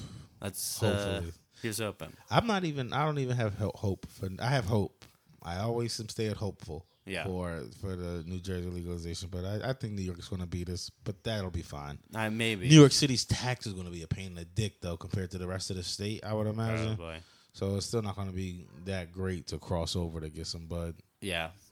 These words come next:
Speaker 1: I think New Jersey is gonna be, it's gonna happen, and it's either gonna be
Speaker 2: You think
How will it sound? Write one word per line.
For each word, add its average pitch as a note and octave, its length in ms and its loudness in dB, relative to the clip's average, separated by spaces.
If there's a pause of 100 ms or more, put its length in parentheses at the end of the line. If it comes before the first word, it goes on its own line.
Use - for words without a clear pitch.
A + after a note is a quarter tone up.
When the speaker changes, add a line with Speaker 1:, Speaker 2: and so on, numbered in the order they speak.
Speaker 1:
I A#2 100 2
think D3+ 160 0
New C3 140 2
Jersey G#2+ 400 0
is F#2 140 -2
gonna F#2+ 200 -6
be, F#2 360 -6
it's - 140 -12
gonna G2+ 200 -6
happen, C3 580 -4 (720)
and F#2 120 -4
it's F#2 180 -4
either G2 260 -2
gonna F#2 240 -2
be F2 480 -4 (400)
Speaker 2:
You G#2+ 100 -18
think A#2 180 -8